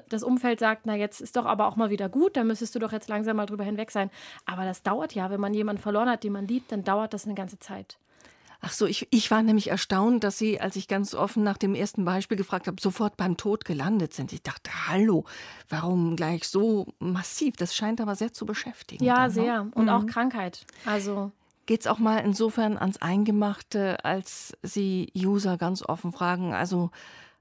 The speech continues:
Speaker 2: „Guck mal, Theresa“, oder sagt man Frau Brückner? Also,
Speaker 1: Also in
Speaker 2: wie
Speaker 1: den
Speaker 2: auch immer.
Speaker 1: sozialen Medien sehr oft Theresa.
Speaker 2: Also, äh,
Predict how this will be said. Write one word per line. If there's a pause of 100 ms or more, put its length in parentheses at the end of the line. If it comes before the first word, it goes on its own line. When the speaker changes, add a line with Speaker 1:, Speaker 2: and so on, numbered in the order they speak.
(160)
Speaker 2:
„Guck
mal,
Theresa“,
oder
sagt
man
Frau
Brückner? (460)
Also,
Speaker 1:
Also
in
Speaker 2:
wie
Speaker 1:
den
Speaker 2:
auch
immer.
Speaker 1:
sozialen
Medien
sehr
oft
Theresa.
Speaker 2:
Also,
äh,